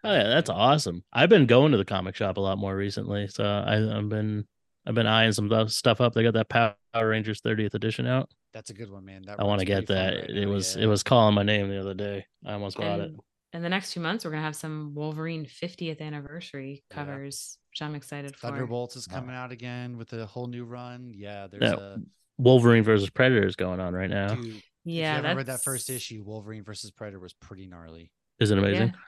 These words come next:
Speaker 2: It's
Speaker 1: It
Speaker 2: really
Speaker 1: looked
Speaker 3: We did
Speaker 1: amazing.
Speaker 3: a little, we did a Patreon episode for that.
Speaker 1: Ooh.
Speaker 2: Yeah. So yeah, just, just talking stuff like that. The, the usual, the usual comic books, movies, and T V shows.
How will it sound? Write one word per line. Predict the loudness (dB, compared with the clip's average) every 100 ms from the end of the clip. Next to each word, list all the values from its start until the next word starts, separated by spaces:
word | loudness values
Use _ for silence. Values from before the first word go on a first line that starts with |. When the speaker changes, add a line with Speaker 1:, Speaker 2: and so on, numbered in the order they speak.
| -20
Speaker 2:
It's | -6
Speaker 1:
It | -4
Speaker 2:
really |
Speaker 1:
looked | -2
Speaker 3:
We | -2
did | 0
Speaker 1:
amazing. | 2 0
Speaker 3:
a |
little, | 0 -2 -2 -4
we | -4
did | -4
a |
Patreon | -2 -2 0 -2 -2
episode | -4 -6 -8 -8
for | -6
that. | -6 -6 -10 _ _ -12
Speaker 1:
Ooh. | -8
Speaker 2:
Yeah. | -6 -8 -14 _ -20 _ _ _ _ -20 -20 -20 -20 -20
So | -8
yeah, | -2 0 -2
just, | 0 2 2 -2 0
just | 2 4
talking | 2 2 2
stuff | 4 6 6
like | 6 4
that. | 4 4 4
The, | 2
the | 6 10
usual, | 12 12 12 12
the | 12
usual | 8 6 6 4
comic | 6 4 6
books, | 4 4 6
movies, | 8 10 8
and | 6
T | 4
V | 4 4
shows. | 6 8 8 6 4 2